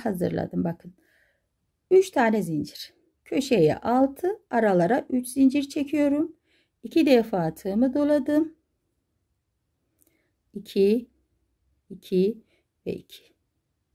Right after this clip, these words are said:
Üç zincir. İki defa tığımı doladım. Hemen yuvanın içine giriyorum. İki, iki ve iki. Bakın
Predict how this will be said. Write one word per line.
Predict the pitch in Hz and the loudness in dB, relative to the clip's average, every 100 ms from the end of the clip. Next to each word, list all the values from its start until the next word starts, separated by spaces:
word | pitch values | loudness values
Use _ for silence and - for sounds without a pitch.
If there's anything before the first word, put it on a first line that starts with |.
| _ _ _ _ _ _ _ _ _ _ _ _ _ | _ _ _ _ _ _ _ _ _ _ _ _ _
Üç | - 240 | -4 -4
zincir. | - 262 277 277 294 285 - _ _ _ _ _ _ _ _ _ _ _ _ _ _ _ | 0 4 6 4 -2 -6 -16 _ _ _ _ _ _ _ _ _ _ _ _ _ _ _
İki | _ 214 | _ 0
defa | 247 262 269 277 277 | 4 4 2 -2 0
tığımı | 277 277 285 | 2 4 4
doladım. | 285 285 285 294 302 _ _ _ _ _ _ | 2 0 0 -4 -8 _ _ _ _ _ _
Hemen | _ - 185 170 208 277 277 _ _ _ _ - | _ -4 -2 0 -2 -4 -6 _ _ _ _ -6
yuvanın | 214 220 226 269 294 | 0 2 4 4 4
içine | 269 - 180 180 | 0 -8 -6 -4
giriyorum. | 233 262 247 202 208 | -2 2 2 2 -2
İki, | 240 - 226 226 320 - _ _ _ _ _ _ _ | -4 -6 -4 -4 -4 -10 _ _ _ _ _ _ _
iki | 196 180 - 190 262 311 _ _ - | -14 -12 -2 0 0 -4 _ _ -14
ve | - | -14
iki. | - - - _ _ _ _ _ _ _ _ _ _ _ - | -14 -20 -20 _ _ _ _ _ _ _ _ _ _ _ -20
Bakın | 180 170 | -14 -14